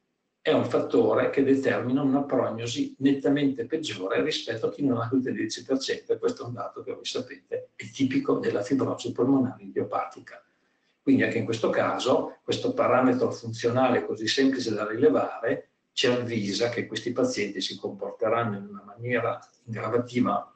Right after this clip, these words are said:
tale quale quello della fibrosi polmonare idiopatica. Si è visto che nei pazienti con H P cronica l'estensione delle bronchiectasie da trazione, l'estensione dell'onecambing,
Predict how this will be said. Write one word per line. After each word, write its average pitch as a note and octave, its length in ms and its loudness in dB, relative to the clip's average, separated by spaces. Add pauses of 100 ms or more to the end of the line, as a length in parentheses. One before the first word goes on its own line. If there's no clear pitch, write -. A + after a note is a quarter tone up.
(180)
tale A2 400 2
quale G2+ 440 0
quello - 260 2
della G2+ 220 -6
fibrosi - 500 -4
polmonare G#2 560 -6
idiopatica. - 720 -14 (2750)
Si - 240 0
è A#2+ 40 6
visto - 380 4
che C#3+ 100 2
nei G#2 140 4
pazienti A2+ 460 2
con - 160 -2
H G2+ 220 -4
P - 120 -6
cronica D#3 560 4
l'estensione A#2+ 640 2
delle A2 200 2
bronchiectasie A2+ 640 -2
da G#2+ 100 -2
trazione, A#2+ 760 4
l'estensione A2+ 680 0
dell'onecambing, B2 1080 2